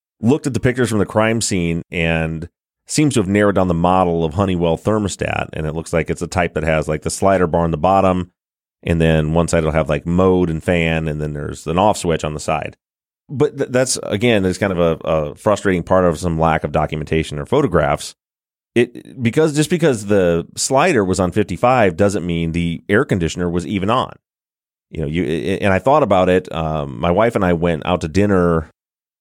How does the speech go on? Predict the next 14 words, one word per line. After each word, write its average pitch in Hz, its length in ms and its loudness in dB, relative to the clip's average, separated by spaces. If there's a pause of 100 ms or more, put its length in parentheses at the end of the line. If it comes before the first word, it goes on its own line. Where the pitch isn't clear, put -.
(120)
What 87 100 -14
day 78 120 -4
was 73 180 -6
it? - 100 -10
Saturday, 92 480 2
before 82 640 -2 (560)
we 92 60 0
both 82 220 0
left 87 240 2
for 82 180 2
our, 78 380 0
for 78 140 -4
our 71 80 0
trips. - 480 0